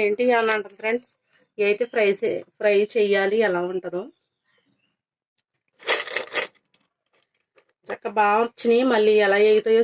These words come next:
చూడాలి ఇవి. చూడండి ఫ్రెండ్స్. ఫ్రెండ్స్, రింగ్ ఎలా ఉంది ఫ్రెండ్స్? రింగ్ బాగుందా ఫ్రెండ్స్? నా చేతికి బాగా కనిపిస్తుందా? నేనైతే మన తీర్థంలో కొనుక్కున్నాను, గోల్డ్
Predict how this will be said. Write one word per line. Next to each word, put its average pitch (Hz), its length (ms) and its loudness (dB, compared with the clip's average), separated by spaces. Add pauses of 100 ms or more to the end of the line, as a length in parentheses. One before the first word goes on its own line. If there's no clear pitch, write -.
చూడాలి 196 420 0
ఇవి. 180 140 -4 (260)
చూడండి 170 380 -6
ఫ్రెండ్స్. 180 300 -12 (4000)
ఫ్రెండ్స్, 302 300 0 (100)
రింగ్ 262 220 4
ఎలా 262 160 4
ఉంది 262 160 0
ఫ్రెండ్స్? 247 300 -2
రింగ్ 226 240 0
బాగుందా 220 380 0
ఫ్రెండ్స్? 220 360 -6
నా 208 60 0 (100)
చేతికి 202 360 -2 (140)
బాగా 190 200 -2
కనిపిస్తుందా? 185 600 -4 (440)
నేనైతే 190 340 -2 (120)
మన 208 180 0
తీర్థంలో 208 480 0
కొనుక్కున్నాను, 262 580 2 (1600)
గోల్డ్ 240 280 4